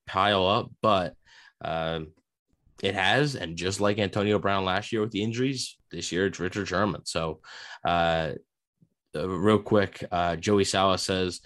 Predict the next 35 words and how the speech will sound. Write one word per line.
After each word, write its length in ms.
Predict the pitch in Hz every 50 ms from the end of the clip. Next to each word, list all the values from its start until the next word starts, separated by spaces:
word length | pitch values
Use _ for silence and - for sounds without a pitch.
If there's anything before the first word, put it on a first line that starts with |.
| - - - - - _
"Yeah, 240 | - 107 117 123 120
the 180 | 107 107 107 104
only 180 | 107 110 107
way 200 | 101 104 101 98
Sherman 340 | 98 - - 107 104 104 95
plays 260 | 87 - 104 98 95
this 160 | 90 87 -
Sunday 280 | - 98 95 92 90 90
is 100 | 87 87
if 100 | 90 85 -
the 60 | 87
backup 420 | - - 92 95 95 - 87 -
cornerbacks 500 | - - 98 92 90 90 90 87 82 -
go 100 | - 92
down 200 | 90 85 87 87
with 140 | 85 85 87
injuries 260 | 90 87 90 90 85
during 240 | - 87 87 87 82
the 60 | 80
game." 340 | 80 85 87 87 85 82 - - - - - -
So 420 | - - - 120 110 107 101 98 - -
I 120 | 101 110
don't 180 | 110 117 117 110
think 220 | - 117 110 98
that's 220 | - 104 107 104
gonna 220 | - - 113 110 104
happen, 480 | 110 98 98 104 - 127 127 127 123 -
because 640 | - 98 - - - 101 92 92 90 90 90 87 -
my 240 | 98 95 95 95
guess 320 | 92 87 98 95 92 - -
is 160 | 95 87 85
Sherman 420 | - - - - 101 95 92 92 90
will 100 | 87 90
be 160 | 85 85 82
ina-, 320 | 85 80 78 78 82 82